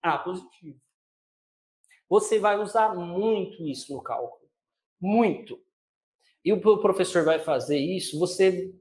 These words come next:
você não, porque você tá vendo essa aula. Mas os seus colegas não vão entender nada. Como assim? Seu professor vai fazer isso aqui, ó.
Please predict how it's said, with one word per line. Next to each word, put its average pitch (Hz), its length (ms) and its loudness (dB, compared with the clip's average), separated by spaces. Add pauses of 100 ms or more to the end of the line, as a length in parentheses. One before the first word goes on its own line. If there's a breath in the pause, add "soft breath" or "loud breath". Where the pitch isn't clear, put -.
(300)
você 139 260 2
não, 180 220 8
porque - 140 -8
você - 120 -8
tá 185 100 4
vendo 196 200 0
essa 196 200 0
aula. 127 380 4 (360)
Mas 165 180 4
os - 40 2
seus - 160 6
colegas 180 420 6
não 240 160 8
vão 233 240 6
entender 220 420 4
nada. 185 600 4 (480)
Como 269 260 6
assim? 233 680 2 (280)
Seu - 120 4
professor 240 280 8
vai 247 120 8
fazer 247 240 4
isso 254 160 4
aqui, 254 280 4
ó. 147 200 6